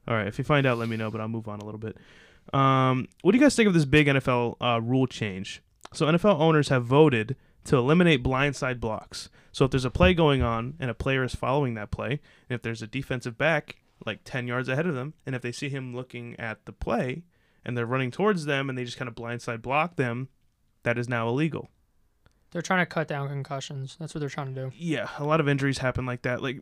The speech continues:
Speaker 1: if you d-, if you look at a compilation on YouTube, which would be, oh, like, hit stick ta-, hit stick tackles or something like
Speaker 2: Yeah.
Speaker 1: that, ninety percent of them are blindside tackles, which
Speaker 2: Yeah.
Speaker 1: I think could really cause injuries. Uh, Alfred Mor-, no, Alfred Morris wasn't there.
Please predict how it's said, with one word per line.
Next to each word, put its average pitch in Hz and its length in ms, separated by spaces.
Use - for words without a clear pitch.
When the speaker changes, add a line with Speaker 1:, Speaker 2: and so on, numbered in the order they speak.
Speaker 1:
if 165 220
you 208 240
d-, 156 160
if 143 140
you 190 100
look 190 180
at 160 240
a 139 60
compilation 135 580
on 117 140
YouTube, 120 480
which 120 240
would 120 160
be, 117 340
oh, 120 180
like, 117 200
hit - 180
stick - 300
ta-, - 220
hit 135 200
stick - 220
tackles 113 400
or 139 60
something - 240
like 160 60
Speaker 2:
Yeah. 151 80
Speaker 1:
that, 131 100
ninety 143 320
percent 143 340
of 127 80
them 120 180
are 117 160
blindside 113 560
tackles, - 500
which 135 220
Speaker 2:
Yeah. 139 60
Speaker 1:
I 120 40
think 120 280
could 120 160
really 120 240
cause 117 300
injuries. 117 400
Uh, - 140
Alfred 143 360
Mor-, 131 260
no, 156 160
Alfred 160 260
Morris 170 300
wasn't 139 240
there. 127 240